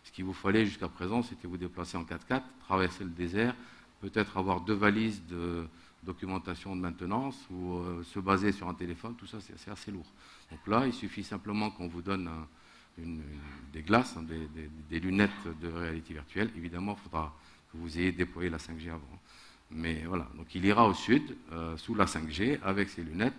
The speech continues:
sur le trajet, ben, il pourra voir son film, et dès qu'il arrive sur site, on lui dira : « Stop, arrête, euh, avec ton film, maintenant on va te projeter tes documentations, tu vas agir, tu vas à droite, tu vas à gauche », et, et, et, et la vie devient beaucoup plus simple, beaucoup plus facile. Donc c'est, c'est les visions du futur.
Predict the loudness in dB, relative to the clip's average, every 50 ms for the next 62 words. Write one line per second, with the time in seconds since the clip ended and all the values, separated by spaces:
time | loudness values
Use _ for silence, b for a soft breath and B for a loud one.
0 | B B B B B -10 -4 0 2 2 2 0 -2 -2 0 2 2 0 0 0
1 | 0 0 0 0 0 -2 -4 -6 -8 -8 -6 -6 -6 -6 -8 -8 -6 -6 -6 -2
2 | 0 0 0 0 0 -4 B B B B B B B -8 -4 6 6 6 8 8
3 | 8 8 8 10 10 8 6 4 0 -6 0 2 2 2 4 2 0 0 0 0
4 | 0 0 0 0 2 0 0 0 -4 -12 -20 -20 -20 _ _ -20 -12 -4 0 2
5 | 2 2 0 -4 -12 -12 -10 -10 -10 -10 -12 -16 B B B B B -6 -4 -4
6 | -4 -2 -6 -8 -2 4 4 4 6 4 2 2 2 2 2 2 2 0 -2 -4
7 | -10 -12 -8 -2 2 2 2 2 0 -4 -6 -6 -8 -8 -8 -8 -8 -8 -10 -12
8 | -14 -10 -8 -8 -8 -6 -6 -6 -6 -6 -6 -4 -4 -4 -4 -6 -6 -8 -8 -8
9 | -6 -6 -6 -6 -8 -8 -8 -10 -10 -10 -10 -10 -10 -10 -10 -10 -12 B B B
10 | B B B B B _ -16 -10 -8 -6 -6 -6 -6 -6 -6 -6 -8 -10 -14 -14
11 | -12 -8 0 2 2 4 6 4 4 4 4 4 4 4 2 2 0 -2 -4 -4
12 | -4 -6 -6 -2 0 0 0 0 0 -2 -4 -4 -8 -8 -10 -10 -10 -14 -16 -16
13 | -18 -18 -20 -20 -16 _ -10 -10 -10 -4 0 2 2 2 B B B B B B
14 | B 6 8 10 12 12 12 10 8 6 6 6 4 4 2 0 -4 -2 4 6
15 | 8 8 6